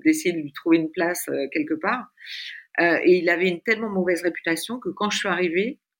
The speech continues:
en plus, le monde gâteau, c'est pas super courant, tous les professeurs me disaient : « Vous allez au fond directement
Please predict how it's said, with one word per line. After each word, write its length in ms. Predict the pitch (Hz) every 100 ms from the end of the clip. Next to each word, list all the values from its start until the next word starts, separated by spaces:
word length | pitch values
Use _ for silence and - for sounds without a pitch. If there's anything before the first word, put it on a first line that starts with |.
| _ -
en 100 | 147
plus, 240 | - -
le 100 | 160
monde 220 | 151 156
gâteau, 380 | 156 160 170 170
c'est 160 | - -
pas 140 | 165
super 340 | - - 170 -
courant, 360 | 165 180 - _ _ _ _ _ -
tous 380 | 294 285 285 -
les 100 | 175
professeurs 600 | 170 - 175 170 - 190
me 80 | 185
disaient : « 420 | 151 165 190 196 _ _ _
Vous 200 | 156 151
allez 180 | 156 156
au 100 | 147
fond 200 | - 156
directement 600 | 156 147 - 156 165